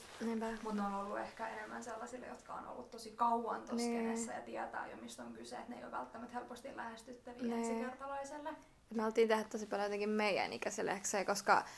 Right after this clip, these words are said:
Speaker 1: meilläkään ei musta ollut, koska mä muistan silloin, kun mä just tulin matkoilta, niin siitä lähtien mä halusin jo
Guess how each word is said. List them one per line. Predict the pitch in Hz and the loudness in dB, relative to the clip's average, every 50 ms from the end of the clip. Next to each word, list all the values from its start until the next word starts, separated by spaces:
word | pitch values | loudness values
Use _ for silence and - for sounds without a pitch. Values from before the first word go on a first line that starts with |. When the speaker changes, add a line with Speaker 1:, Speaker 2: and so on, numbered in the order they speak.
| - - - - - | -16 -18 -6 2 6
Speaker 1:
meilläkään | 226 233 233 233 233 220 214 208 208 196 185 190 | 10 12 12 12 12 12 12 10 10 8 8 8
ei | 190 190 190 - - | 6 6 4 4 2
musta | 214 208 202 202 - 208 208 | 0 -2 -2 2 6 8 8
ollut, | 202 202 196 202 | 8 8 8 4
koska | 196 202 - 220 | 0 0 2 0
mä | 202 | 2
muistan | 202 208 208 208 - 208 208 | 2 2 2 2 0 0 2
silloin, | - 214 208 208 | 2 2 2 2
kun | 214 214 | 2 0
mä | 202 | 0
just | 190 202 - | 0 0 0
tulin | 226 214 214 208 | 2 2 2 2
matkoilta, | 208 214 208 208 - - - 175 185 190 196 208 - - - - - - - - - - - - - - - - - - - - | 4 2 2 2 2 0 2 4 8 8 6 6 6 -2 -12 -14 -14 -14 -16 -18 -20 -20 -20 -20 -20 -20 -20 -20 -18 -2 4 6
niin | 277 269 | 8 10
siitä | 262 240 226 226 | 10 12 12 12
lähtien | 226 220 214 - 226 220 214 208 | 12 12 12 6 2 2 2 4
mä | 208 220 | 4 4
halusin | 220 214 208 220 - 214 214 | 6 6 4 2 0 0 4
jo | 214 214 208 - | 8 8 8 8